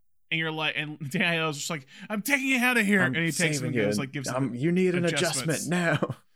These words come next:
Speaker 1: But yeah, it's a movie that, like, after watching it last night, like, it's one where, like,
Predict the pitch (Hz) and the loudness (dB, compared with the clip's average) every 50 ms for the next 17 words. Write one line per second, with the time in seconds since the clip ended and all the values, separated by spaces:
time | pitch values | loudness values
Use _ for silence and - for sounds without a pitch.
0 | _ _ _ _ _ 214 208 208 240 233 220 208 - 226 226 240 269 277 277 240 | _ _ _ _ _ -8 -4 -2 -2 -2 -2 -2 -4 -4 -2 -4 -4 -4 -4 -4
1 | 208 196 175 - 185 196 202 - 202 175 175 180 185 185 - 185 170 - 139 135 | -4 -4 -2 0 0 0 0 -2 -4 -6 -4 -4 -4 -4 -4 -6 -8 -6 -4 -4
2 | 131 131 - - 156 165 170 175 165 - 139 143 131 151 131 - - 170 185 196 | -4 -4 -6 -6 -4 -2 0 0 0 -2 -6 -8 -10 -10 -12 -10 -8 -6 -6 -4
3 | 202 196 185 170 156 147 147 139 131 127 - - | -4 -4 -6 -4 -2 0 0 0 0 -2 -6 -14